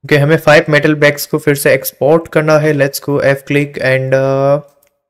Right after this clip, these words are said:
डिलीवरी मेटल, मेटल,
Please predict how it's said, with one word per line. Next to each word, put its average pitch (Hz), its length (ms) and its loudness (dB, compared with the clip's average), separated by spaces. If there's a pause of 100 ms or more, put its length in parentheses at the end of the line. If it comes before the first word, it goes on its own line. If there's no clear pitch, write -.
(1400)
डिलीवरी 139 920 -2
मेटल, 131 500 -6 (1400)
मेटल, 135 380 -4